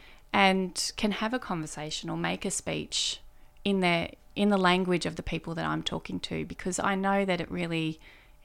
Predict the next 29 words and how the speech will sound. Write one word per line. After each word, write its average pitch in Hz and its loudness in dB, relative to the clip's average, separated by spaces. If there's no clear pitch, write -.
it 202 2
does 220 4
mean 185 -2
something. 160 -4
It 160 -2
is 180 -2
about 196 4
a 185 0
connection 170 -4
with 170 -8
people, - -8
um, 170 2
a - 0
deep 180 0
connection, - -2
and, 165 0
and 170 -2
languages 202 6
and 175 0
being 175 4
out, 175 2
and 175 2
the 175 2
way 175 6
in 190 4
which - -2
you 170 -2
communicate, 160 -2
um, 165 0